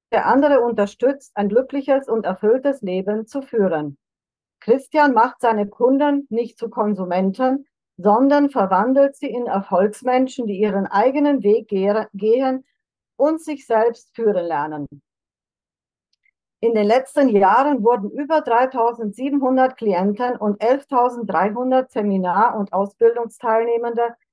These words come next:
auf ihrem Weg zu mehr Freiheit, Unabhängigkeit, Erfüllung, Heilung und Wohlstand geführt. Mittlerweile besteht Human Essence aus einem zehnköpfigen Team rund um Coaching, Business,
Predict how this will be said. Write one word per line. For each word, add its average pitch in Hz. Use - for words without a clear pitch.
auf 196
ihrem 220
Weg 214
zu 240
mehr 202
Freiheit, 196
Unabhängigkeit, 254
Erfüllung, 247
Heilung 196
und 214
Wohlstand 190
geführt. 208
Mittlerweile 262
besteht 233
Human 240
Essence 262
aus 214
einem 208
zehnköpfigen 254
Team 262
rund 294
um 240
Coaching, 262
Business, 247